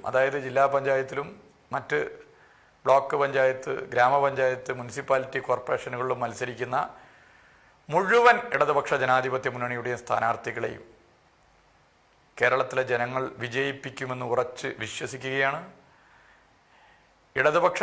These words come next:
ജനാധിപത്യ മുന്നണിയുടെ സ്ഥാനാർത്ഥികൾ എന്ന് പറഞ്ഞാൽ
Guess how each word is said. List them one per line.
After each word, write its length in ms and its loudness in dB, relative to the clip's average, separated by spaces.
ജനാധിപത്യ 580 2
മുന്നണിയുടെ 500 2
സ്ഥാനാർത്ഥികൾ 720 4
എന്ന് 180 -4
പറഞ്ഞാൽ 360 2